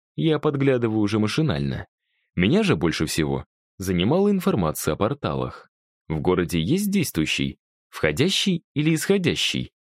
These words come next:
Это важно. Миркус этого не знал. Амулет только улавливал энергию портала. В любом случае, нашу поездку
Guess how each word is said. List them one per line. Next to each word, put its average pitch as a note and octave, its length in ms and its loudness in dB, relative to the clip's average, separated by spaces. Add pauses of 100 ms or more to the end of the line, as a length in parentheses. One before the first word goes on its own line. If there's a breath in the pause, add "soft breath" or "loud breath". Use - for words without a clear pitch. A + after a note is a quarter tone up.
(220)
Это E3+ 240 -2
важно. D#2+ 500 0 (320)
Миркус E3+ 500 0
этого C#3+ 260 0
не E3 120 2
знал. C3 460 -2 (280)
Амулет A#2 440 2
только E3+ 260 0
улавливал G#2 680 2
энергию G#2 560 0
портала. C3+ 640 -2 (560)
В A#2+ 60 4
любом G#3+ 280 4
случае, F#3 480 0
нашу F3 240 0
поездку G2 760 -2